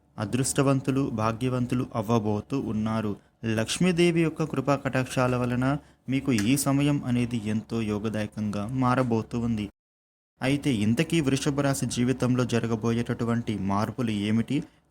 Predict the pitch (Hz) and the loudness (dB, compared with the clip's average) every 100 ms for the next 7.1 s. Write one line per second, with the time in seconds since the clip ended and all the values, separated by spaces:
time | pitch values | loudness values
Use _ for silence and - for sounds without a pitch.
0 | 110 117 165 151 156 156 123 117 143 147 | -2 0 2 2 2 2 2 2 2 2
1 | 143 139 131 131 123 - 120 127 123 117 | 2 2 0 -2 -2 -4 0 2 2 2
2 | 113 104 113 - 113 - 101 98 117 117 | 0 -2 -4 -4 -8 -6 -6 -4 0 0
3 | 117 123 127 151 160 - - 117 160 160 | -2 -4 0 0 -2 -14 0 2 4 2
4 | 147 139 143 135 127 127 135 120 123 123 | 2 2 0 -2 -2 -2 -2 0 0 0
5 | 123 135 120 120 123 - 151 147 131 127 | 0 2 2 2 -4 0 2 4 4 2
6 | 127 113 113 113 113 135 135 117 120 123 | 2 0 0 0 0 0 0 0 0 0